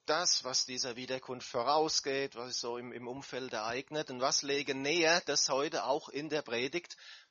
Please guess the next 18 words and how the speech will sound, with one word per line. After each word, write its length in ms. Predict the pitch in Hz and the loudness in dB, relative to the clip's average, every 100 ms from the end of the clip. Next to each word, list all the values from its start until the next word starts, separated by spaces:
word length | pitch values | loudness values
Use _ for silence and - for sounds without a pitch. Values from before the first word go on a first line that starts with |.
| - | -4
nochmal 380 | 120 - 127 | -2 -2 -2
aufzugreifen. 840 | 113 143 - 147 110 107 107 - 101 | -2 -2 -4 -6 -6 -6 -6 -10 -16
Und 140 | 113 113 | -14 -6
das 180 | 120 123 | -4 -4
will 180 | 127 | -4
ich 200 | 117 - | -4 -4
tun 380 | - 156 196 254 - _ - - - _ _ | -4 -4 -2 -4 -6 _ -20 -20 -20 _ _
unter 340 | 151 165 175 | -2 0 0
dem 240 | 175 131 123 | 0 -2 -6
Titel 500 | - 180 156 143 190 - - _ _ | -6 -4 -2 -2 -4 -8 -20 _ _
Die 140 | - 123 | -12 -12
Brautgemeinde 1600 | - 120 123 160 208 - - - - 151 131 120 127 135 135 135 - _ _ _ - | -8 0 4 4 2 -4 -12 -10 -6 -2 0 0 -2 -2 -4 -4 -8 _ _ _ -8
der 160 | 120 | -6
Endzeit. 680 | 113 131 - 107 87 - - _ _ _ _ - - _ - | -8 -6 -4 -4 -8 -12 -16 _ _ _ _ -20 -20 _ -10
Die 140 | 135 | -8
Brautgemeinde 1600 | - 131 131 151 196 - - - 156 143 123 120 127 135 135 135 - _ - | -6 2 4 6 4 -2 -10 -8 -6 -2 0 0 -4 -6 -6 -8 -12 _ -8
der 200 | 117 113 | -8 -6
Endzeit. 680 | 120 120 - - 95 95 | -10 -6 -6 -6 -10 -16